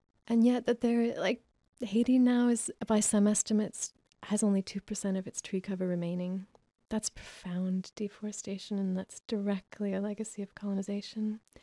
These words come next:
And yet, what remains is so beautiful and so worth protecting and worth celebrating. And I think that sometimes about <laughs> where we're headed as a planet. I worry about our climate, uh,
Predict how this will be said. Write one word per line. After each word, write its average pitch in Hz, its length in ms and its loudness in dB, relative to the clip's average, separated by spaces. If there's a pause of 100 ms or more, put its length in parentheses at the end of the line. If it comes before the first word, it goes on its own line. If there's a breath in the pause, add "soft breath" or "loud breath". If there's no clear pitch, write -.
(420 soft breath)
And 254 360 6
yet, 214 480 0 (400)
what 208 340 2
remains 202 880 0 (120)
is 220 240 4
so 240 680 2 (140)
beautiful 233 760 0
and 202 160 -2
so 220 560 -2
worth 202 220 0 (100)
protecting 220 640 -2
and 190 160 0
worth 170 140 0
celebrating. 214 800 0 (400 loud breath)
And 262 100 6
I 277 80 8
think 330 300 0
that - 280 4
sometimes 262 420 6
about 208 340 0 (180)
<laughs> - 160 -14
where 247 160 -2
we're 180 160 2
headed 214 260 -2
as 196 180 2
a 185 40 -2
planet. 185 480 -2 (840 loud breath)
I 220 60 -2
worry 190 380 6
about 180 320 -2 (840)
our 175 80 -2
climate, 185 640 -4 (240)
uh, - 300 -14